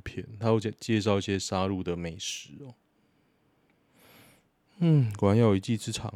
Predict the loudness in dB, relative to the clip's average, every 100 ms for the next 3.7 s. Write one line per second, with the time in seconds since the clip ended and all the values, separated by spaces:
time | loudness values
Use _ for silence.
0 | -10 -12 -14 _ -4 -2 -4 -4 -6 -8
1 | -8 -10 -16 _ _ _ _ -4 0 0
2 | 0 0 -2 0 -2 -2 -2 2 2 0
3 | -8 -6 -6 -6 -6 -12 -14